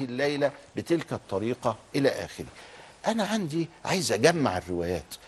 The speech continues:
أجمع دي وأجمع دي وأجمع دي وأجمع دي، هيطلع في النهاية إنه لا، إنه البيت المسجد الحرام هو مكة، هو البيت الحرام، وهو إنه ال-،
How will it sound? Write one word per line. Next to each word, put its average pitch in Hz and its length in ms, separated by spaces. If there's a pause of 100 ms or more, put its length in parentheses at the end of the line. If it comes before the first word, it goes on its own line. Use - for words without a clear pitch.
(140)
أجمع 107 380
دي 82 140
وأجمع 95 420
دي 85 120
وأجمع 123 380
دي 110 140
وأجمع 135 400
دي، 113 200 (220)
هيطلع 262 340
في - 120
النهاية 127 540 (600)
إنه 110 220
لا، 220 260 (280)
إنه 98 200
البيت 127 400
المسجد 135 480
الحرام 113 600 (420)
هو 123 380
مكة، 131 380 (460)
هو 123 280 (180)
البيت 101 340
الحرام، 107 400 (560)
وهو 180 380
إنه 147 520 (380)
ال-، 113 240